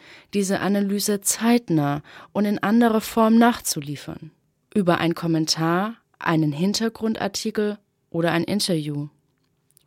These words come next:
Das Interview mit Beatrix von Storch, das am vierundzwanzigsten März in der Printausgabe der H N A erscheint,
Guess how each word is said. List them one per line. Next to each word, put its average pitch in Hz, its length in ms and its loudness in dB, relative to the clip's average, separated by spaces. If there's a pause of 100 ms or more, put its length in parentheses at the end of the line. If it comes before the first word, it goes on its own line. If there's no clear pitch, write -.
(540)
Das - 280 -4
Interview 262 540 6
mit 165 220 0
Beatrix 160 460 -2
von 165 140 -4
Storch, 160 420 -4
das 165 160 -6
am 160 140 -6
vierundzwanzigsten 165 1000 -2
März 160 340 0
in 165 120 -6
der 156 120 -6
Printausgabe 160 880 0
der 156 200 -4
H 156 140 -2
N 156 80 -2
A 160 180 -6
erscheint, 160 600 -2